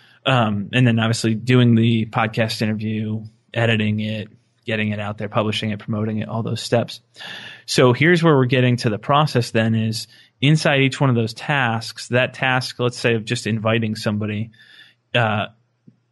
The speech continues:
the way that you do that, you'd have a template built out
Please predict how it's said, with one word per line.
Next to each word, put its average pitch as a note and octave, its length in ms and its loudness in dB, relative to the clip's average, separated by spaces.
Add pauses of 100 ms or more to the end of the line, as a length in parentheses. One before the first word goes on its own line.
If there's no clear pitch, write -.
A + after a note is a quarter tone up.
(280)
the B2 120 0
way A#2+ 240 2
that D#3+ 160 -4
you B2 140 0
do B2+ 200 0
that, A2 200 0
you'd B2 140 0
have A#2+ 120 0
a A#2 40 -4
template A#2+ 480 -2
built A#2+ 280 2
out A2+ 360 0